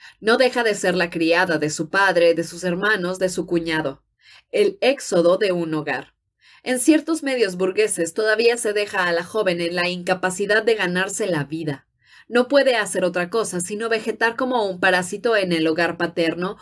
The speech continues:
o aceptar en un hogar extraño una posición subalterna. Aún en el caso de que esté más emancipada, el privilegio económico detentado por los varones la obliga a preferir el matrimonio a un oficio.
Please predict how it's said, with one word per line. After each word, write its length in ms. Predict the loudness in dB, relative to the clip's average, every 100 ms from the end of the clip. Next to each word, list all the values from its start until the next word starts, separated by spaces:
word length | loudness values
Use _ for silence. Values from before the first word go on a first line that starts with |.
| -12 -2
o 160 | 0
aceptar 640 | 2 0 -2 -4 2 2 2
en 200 | -2 -2
un 160 | 2 4
hogar 260 | 4 4 2
extraño 640 | -2 -6 -2 0 0 -2
una 280 | -2 -2 -2
posición 500 | -4 -6 -6 -6 -4
subalterna. 880 | -4 0 2 0 0 -2 -4 -12 -16 _ _ _ -20 -8
Aún 500 | 2 2 4 2 0
en 140 | -2 -2
el 160 | -4
caso 400 | 0 0 0 0
de 160 | 0 0
que 180 | -2 0
esté 440 | -2 -2 2 2
más 360 | 2 0 0 -2
emancipada, 840 | -4 -4 -6 -6 0 0 2 -2 -4 -6
el 140 | -4
privilegio 540 | 0 2 2 2 0 0
económico 580 | 0 -4 -4 -6 -4 -4
detentado 960 | 0 0 2 0 -2 -2 2 4 2 2
por 200 | 0 2
los 280 | 2 2
varones 580 | 4 4 4 0 -2 -2
la 240 | 2 2 2
obliga 440 | 2 2 4 2
a 120 | 2
preferir 480 | -2 0 0 2 2
el 120 | 0
matrimonio 680 | -2 -6 -8 -6 -6 -4 -4 0
a 120 | 0
un 240 | 0 0
oficio. 600 | -2 -4 -6 -4 -6 -6